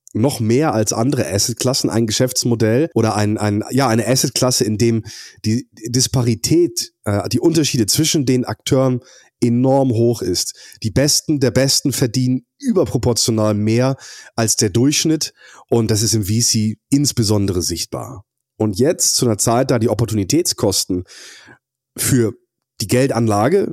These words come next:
wieder substanziell gestiegen sind. Man, es gibt immer noch fünf Prozent auf den Treasury Bills. Und es sich so anfühlt, als wären die V Cs entweder immer noch im verlängerten,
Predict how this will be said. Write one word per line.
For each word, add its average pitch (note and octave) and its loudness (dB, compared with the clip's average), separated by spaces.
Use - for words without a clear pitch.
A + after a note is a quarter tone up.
wieder B2 2
substanziell A#2+ 2
gestiegen C#3 -2
sind. G#2+ -2
Man, G#2+ -2
es G#2+ -8
gibt A2 -6
immer D#3+ 2
noch D3 2
fünf C3+ -2
Prozent A#2 0
auf G2 -2
den G#2 -4
Treasury C3 0
Bills. G#2+ -2
Und C#3 2
es B2 2
sich B2+ 0
so B2+ 2
anfühlt, D#3+ 0
als B2+ 0
wären B2+ 2
die A2 0
V C#3 0
Cs C#3 2
entweder C3+ 2
immer C#3 2
noch C3+ 0
im A#2+ 0
verlängerten, A#2 0